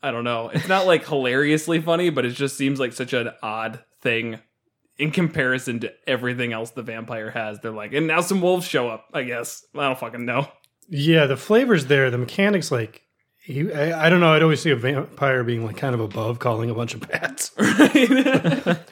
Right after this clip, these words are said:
Speaker 1: <laughs>
Speaker 2: "Help me, bats."
Speaker 1: The only thing I could see is if you were, like, going through a vampire's lair, let's say, and in this room, the vampire sees you and he's like, "Help me, bats." And he just, like, <laughs> turns into bats himself and then, you know,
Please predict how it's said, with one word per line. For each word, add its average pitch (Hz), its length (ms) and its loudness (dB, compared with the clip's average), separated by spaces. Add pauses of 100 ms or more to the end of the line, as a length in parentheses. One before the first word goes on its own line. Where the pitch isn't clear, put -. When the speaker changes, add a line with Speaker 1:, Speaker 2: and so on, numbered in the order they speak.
(140)
Speaker 1:
<laughs> 202 120 0 (240)
Speaker 2:
"Help 190 220 4
me, 170 100 0
bats." 131 520 -2
Speaker 1:
The 320 560 0
only 226 180 6
thing 226 100 6
I - 20 -4
could 180 100 -2
see 170 200 0
is 139 120 2
if 127 180 -4
you 131 160 2
were, 123 100 2
like, 113 380 -4
going 127 380 2
through 123 220 -2
a 117 120 -2
vampire's 113 840 -8 (100)
lair, 120 640 -8
let's 139 200 -2
say, 170 260 0 (200)
and 113 280 -2
in 131 180 2
this 151 220 0
room, 139 280 2
the 120 80 0
vampire 123 460 0
sees 123 300 -4
you 117 100 -6
and 117 100 -8
he's 113 180 -10
like, 113 280 -10
"Help 208 300 2
me, 151 140 -2
bats." 151 400 -4
And 131 100 -2
he 131 80 -2
just, 120 200 -8
like, 113 300 -6 (480)
<laughs> - 400 -8
turns 131 280 -2
into 131 120 -4
bats 117 320 -2
himself 117 480 -6
and 120 140 -10
then, 117 180 -10 (560)
you 120 120 -6
know, 104 160 -12